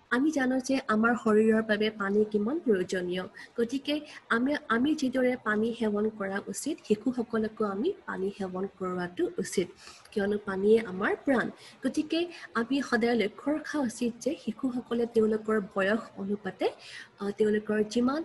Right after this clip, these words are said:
পানীৰ প্ৰয়োজন হয়, সেয়া পানী গ্ৰহণ কৰিছে। সাধাৰণতে ডেৰ লি-, ডেৰ লিটাৰ পানী শিশুসকলৰ বাবে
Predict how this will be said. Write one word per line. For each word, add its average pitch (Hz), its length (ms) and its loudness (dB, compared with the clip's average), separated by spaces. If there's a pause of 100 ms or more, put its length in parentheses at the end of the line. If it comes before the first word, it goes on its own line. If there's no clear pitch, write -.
পানীৰ 214 380 4
প্ৰয়োজন 196 420 -2
হয়, 349 340 -6
সেয়া 190 240 0
পানী 202 280 2 (600)
গ্ৰহণ 190 360 2 (280)
কৰিছে। 185 380 -2 (320)
সাধাৰণতে 233 640 0 (1040)
ডেৰ 226 160 6
লি-, 254 260 0
ডেৰ 233 220 4
লিটাৰ 285 320 0 (100)
পানী 214 220 2
শিশুসকলৰ 208 800 -2
বাবে 196 320 -4